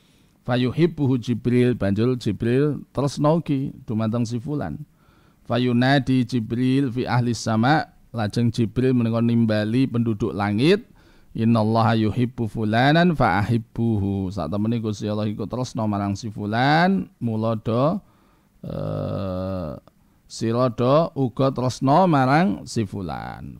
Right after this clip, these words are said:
Fayuhibbuhu ahlus samai. Mula ahlus sama, penduduk langit, iku tresna marang dhewekne. Tsumma yudha'u lahu al-qabulu fil ardi.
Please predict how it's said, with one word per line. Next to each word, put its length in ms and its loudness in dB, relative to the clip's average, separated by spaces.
Fayuhibbuhu 960 -4
ahlus 400 -4
samai. 720 0
Mula 240 -4
ahlus 400 -4
sama, 560 0
penduduk 400 -4
langit, 480 0
iku 340 -6
tresna 480 -2
marang 380 0
dhewekne. 480 -4
Tsumma 480 2
yudha'u 800 2
lahu 480 0
al-qabulu 960 -2
fil 380 -4
ardi. 720 -8